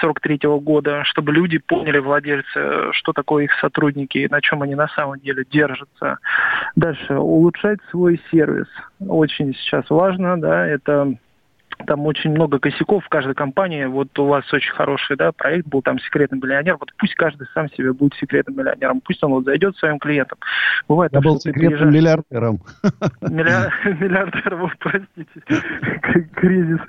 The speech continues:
Speaker 1: слишком, да. Значит, у-, пусть каждый так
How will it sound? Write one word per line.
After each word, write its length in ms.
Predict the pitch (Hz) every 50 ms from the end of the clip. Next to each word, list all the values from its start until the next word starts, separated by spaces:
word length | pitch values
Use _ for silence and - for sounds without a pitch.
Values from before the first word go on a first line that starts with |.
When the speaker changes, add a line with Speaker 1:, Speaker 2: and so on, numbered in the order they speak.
| - - - - - - - -
Speaker 1:
слишком, 500 | - 175 175 165 151 - - 156 151 151
да. 180 | 147 151 139 135 - - - - - - - - -
Значит, 400 | 170 170 165 165 - 175 160 175
у-, 400 | 180 185 185 190 190 185 175 160 -
пусть 200 | - 233 - -
каждый 300 | - 185 185 165 156 143
так 160 | - 165 165